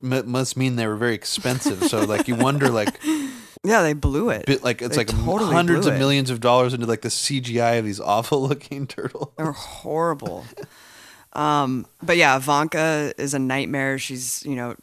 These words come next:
Speaker 2: posing with these test tubes. It's like everything she does is such a joke. Kushner, I hope Kushner gets indicted.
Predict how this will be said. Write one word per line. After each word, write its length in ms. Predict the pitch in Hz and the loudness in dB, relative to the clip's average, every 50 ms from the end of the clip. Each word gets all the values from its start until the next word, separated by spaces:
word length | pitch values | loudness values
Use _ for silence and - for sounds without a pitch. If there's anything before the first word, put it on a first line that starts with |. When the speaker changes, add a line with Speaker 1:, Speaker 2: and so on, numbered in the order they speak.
| - _ _ _ _ | -20 _ _ _ _
Speaker 2:
posing 320 | - 151 143 143 139 143 | -10 -8 -6 -4 -4 -4
with 100 | 143 135 | -6 -6
these 200 | - 139 135 131 | -8 -10 -12 -12
test 340 | - - 151 131 131 - - | -10 -6 -6 -6 -6 -6 -6
tubes. 240 | - 135 131 131 139 | -4 -4 -4 -4 -2
It's 120 | 139 - | -2 0
like 140 | 156 147 - | 0 0 2
everything 320 | - 151 165 170 170 165 160 | 2 2 2 4 2 2 2
she 160 | 151 156 143 | 2 0 0
does 240 | 139 135 135 131 139 | -2 -2 -4 -4 -6
is 100 | 131 - | -8 -8
such 200 | - 147 139 - | -8 -8 -8 -10
a 60 | 131 | -10
joke. 600 | 127 120 - 131 123 127 127 120 - - - - _ _ _ _ _ _ _ _ _ _ _ _ - - - - | -10 -10 -8 -6 -4 -4 -4 -6 -8 -14 -20 -20 _ _ _ _ _ _ _ _ _ _ _ _ -18 -18 -16 -8
Kushner, 320 | - 180 170 160 - 165 156 | -4 -2 -2 0 2 2 4
I 120 | 147 151 | 4 2
hope 260 | 147 127 156 160 160 | 2 0 -2 -2 -2
Kushner 340 | - 151 139 131 - 135 127 | -2 -4 -4 -2 -4 -4 -4
gets 180 | 135 127 - 131 | -4 -4 -2 -2
indicted. 500 | 131 123 127 123 123 123 123 120 - | -2 -2 -2 -2 -2 -2 -2 -4 -4